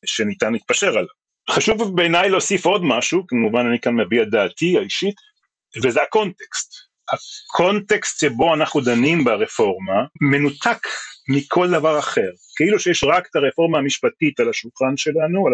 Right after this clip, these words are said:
בדיון הציבורי, ועליו אנחנו כרגע, אה, מתווכחים. זה לא בדיוק נכון, והקונטקסט בעיניי הוא כאן, אה, יש כאן מהלך הרבה יותר רחב, אה, של קואליציה ש-,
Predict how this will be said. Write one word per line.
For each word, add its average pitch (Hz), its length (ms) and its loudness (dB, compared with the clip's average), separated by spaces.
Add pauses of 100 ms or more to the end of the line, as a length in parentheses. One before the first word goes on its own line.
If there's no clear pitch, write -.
(140)
בדיון 117 340 0
הציבורי, 127 540 -2 (420)
ועליו 135 380 2
אנחנו 143 300 -2
כרגע, 120 340 0
אה, 123 80 2 (360)
מתווכחים. 107 640 -4 (960)
זה 120 80 2
לא 156 100 2
בדיוק 131 320 -4
נכון, 107 360 0 (140)
והקונטקסט 139 640 0
בעיניי 147 600 2
הוא 135 280 2 (120)
כאן, 143 260 0 (180)
אה, 127 540 2
יש 127 160 0
כאן 190 180 -4
מהלך 98 560 0
הרבה 95 220 -6
יותר 160 200 0
רחב, 101 480 0 (200)
אה, - 60 -4
של 110 340 -2 (320)
קואליציה 147 840 0
ש-, - 220 -4